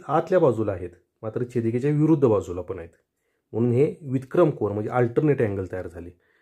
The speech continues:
आणि अल्टरनेट अँगलसुद्धा कॉन्ग्रुएंट असतात. म्हणजे हा जर शंभर अंश असेल, तर हा सुद्धा शंभर अंश येईल.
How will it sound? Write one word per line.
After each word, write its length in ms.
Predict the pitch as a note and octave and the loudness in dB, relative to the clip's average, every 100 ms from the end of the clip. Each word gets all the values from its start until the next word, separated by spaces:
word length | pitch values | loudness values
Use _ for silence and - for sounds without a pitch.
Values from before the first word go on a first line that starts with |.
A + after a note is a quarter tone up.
| _ | _
आणि 140 | - G#2+ | -4 0
अल्टरनेट 520 | A2 G#2+ B2 D#3 D#3+ | 0 0 2 2 2
अँगलसुद्धा 600 | D3 C3+ C#3+ B2 A2 D#3+ | 0 0 -2 -4 -2 -2
कॉन्ग्रुएंट 600 | F3+ G#3+ G3 D#3 C3+ A2 | 0 0 0 2 2 2
असतात. 360 | G2 - F#2 F2+ _ _ _ _ _ - | -4 -10 -12 -12 _ _ _ _ _ -10
म्हणजे 260 | G#2 A2 A2+ | -6 -6 -2
हा 140 | B2 | 0
जर 140 | D#3+ E3 | 0 0
शंभर 300 | D3+ A#2 G#2+ | 0 0 0
अंश 180 | G2+ | -2
असेल, 320 | G2+ - F#2+ - | -6 -8 -12 -12
तर 60 | - | -10
हा 120 | G2 | -10
सुद्धा 300 | - E2 D#3+ E3+ _ _ _ | -10 -6 -6 -8 _ _ _
शंभर 380 | - G2+ F#2 F2 | -6 -4 -4 -8
अंश 220 | F2+ - | -10 -14
येईल. 100 | - | -20